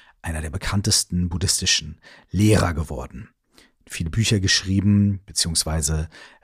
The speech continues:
Reden gehalten. Es gibt viele Geschichten um ihn, die dann aufgeschrieben worden sind. Aber diese Geschichte hat sich, so sagen es die Überlieferungen, abgespielt, als der junge Mann gerade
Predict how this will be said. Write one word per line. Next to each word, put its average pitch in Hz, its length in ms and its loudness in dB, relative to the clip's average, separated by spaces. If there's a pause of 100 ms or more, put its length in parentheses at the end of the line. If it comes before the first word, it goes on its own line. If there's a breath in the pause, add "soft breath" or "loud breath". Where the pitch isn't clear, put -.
Reden 107 260 2
gehalten. 98 840 2
Es 73 180 -8
gibt - 140 -16
viele 87 160 -6
Geschichten 110 480 2
um 104 160 4
ihn, 110 220 4
die 95 80 0
dann 82 120 -2
aufgeschrieben 117 600 0
worden 123 260 4
sind. 139 340 2
Aber 127 340 2 (500 loud breath)
diese 165 180 -8
Geschichte 143 460 0
hat 127 100 0
sich, - 460 -2 (360)
so 82 200 -6
sagen 82 420 0
es 80 240 -4
die 67 120 -10
Überlieferungen, 95 800 -4
abgespielt, - 840 0
als 131 240 -2
der 127 140 4
junge 131 240 6
Mann 135 320 4
gerade 127 480 2